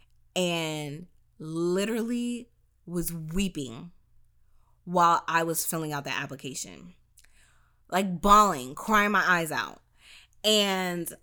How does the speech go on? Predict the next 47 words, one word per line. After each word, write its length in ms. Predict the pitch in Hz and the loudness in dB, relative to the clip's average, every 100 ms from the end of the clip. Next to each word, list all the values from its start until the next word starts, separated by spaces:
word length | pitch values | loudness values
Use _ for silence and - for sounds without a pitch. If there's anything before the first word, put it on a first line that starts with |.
| _ - _ - | _ -20 _ -4
um, 500 | 175 170 165 156 151 | -2 0 -2 -4 -6
like 140 | 165 | -4
I 60 | 208 | -2
said, 140 | 190 | 0
I 60 | 180 | -2
was 180 | 180 | -2
living 220 | 185 196 196 | -2 -2 -2
at 80 | |
my 100 | 180 | -2
parents' 300 | 196 214 185 | -2 -4 -4
house, 280 | - 175 175 | -2 0 -2
and 140 | - 156 | -4 -8
my 80 | |
sister, 340 | 160 - 190 190 | -6 -4 -4 -4
she, 180 | - 175 170 | -8 -12 -10
like, 360 | 151 135 _ | -10 -10 _
comes 360 | - 185 175 175 | -8 -4 -4 -4
knocking 340 | 170 175 170 | -4 -4 -6
on 80 | 165 | -6
the 60 | 165 | -8
door. 180 | 170 | -8
She's 200 | 170 175 | -10 -10
like, 140 | 170 - - - - - | -12 -16 -20 -20 -20 -2
"What's 240 | 208 254 | 0 0
wrong? 560 | 185 160 196 285 330 311 | -2 -2 -2 0 0 -2
What's 160 | 285 | -2
going 260 | - 269 254 | -2 -2 -2
on?" 420 | - 214 247 240 208 | -2 -2 0 -2 -4
And 160 | 170 | -6
I 120 | 170 170 | -8 -8
was 160 | 170 | -8
like, 260 | 160 156 - - - - | -6 -8 -12 -20 -20 -14
you 100 | 180 | -6
know, 100 | 175 | -4
"I'm, 120 | 160 180 | -4 -6
I'm 120 | 202 | -10
filling 320 | 196 240 240 240 | -8 -6 -4 -4
out 120 | 190 | -2
this 140 | 220 - | -2 0
application, 960 | 208 226 226 214 254 233 220 226 233 | -2 -4 -4 -4 -4 -4 -6 -6 -6
and, 160 | 214 226 | -8 -8
uh, 80 | 196 - - - - | -10 -14 -18 -6 2
I 120 | 220 | 4
don't 280 | 240 233 196 | 4 0 -4
wanna 300 | 208 233 226 | 0 0 -2
do 320 | 196 220 233 | -2 -4 0
this." 520 | 226 233 233 233 233 | 2 4 4 2 0